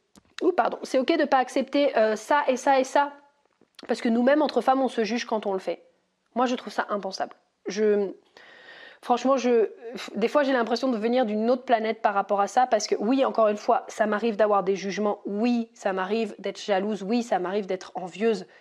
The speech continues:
Mais par contre, aller dénoncer comme ça, enfin, quelque chose, euh,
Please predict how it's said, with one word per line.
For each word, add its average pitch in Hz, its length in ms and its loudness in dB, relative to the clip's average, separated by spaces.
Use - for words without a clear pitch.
Mais 196 140 -2
par - 200 -2
contre, 240 320 -2
aller 208 220 2
dénoncer 247 520 -2
comme 214 180 0
ça, 220 160 0
enfin, - 200 -2
quelque 254 220 0
chose, 262 420 2
euh, 196 180 4